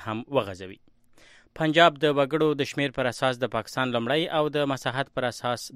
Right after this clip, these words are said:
دویم ستر ایالت دی. د پاکستان د واکمن ګوند مسلم لیگ مشر او صدر اعظم نواز شریف ته پخوا راهیسې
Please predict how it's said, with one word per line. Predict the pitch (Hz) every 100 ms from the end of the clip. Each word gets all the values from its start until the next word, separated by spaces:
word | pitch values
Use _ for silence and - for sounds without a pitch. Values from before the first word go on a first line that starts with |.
| 113
دویم | 120 113 104 -
ستر | - 110 117 -
ایالت | 117 104 92 -
دی. | 78 - _ _ - - - - _ _ 147
د | 170 190 180 180
پاکستان | - 202 180
د | 160
واکمن | - 170 165
ګوند | 170 156
مسلم | - 127 135
لیگ | 143 143
مشر | 139 160 131
او |
صدر | 135 117 113
اعظم | 113 143 127
نواز | 120 -
شریف | 127 143 - 131
ته | 120
پخوا | 117 - 175
راهیسې | 143 117 123 -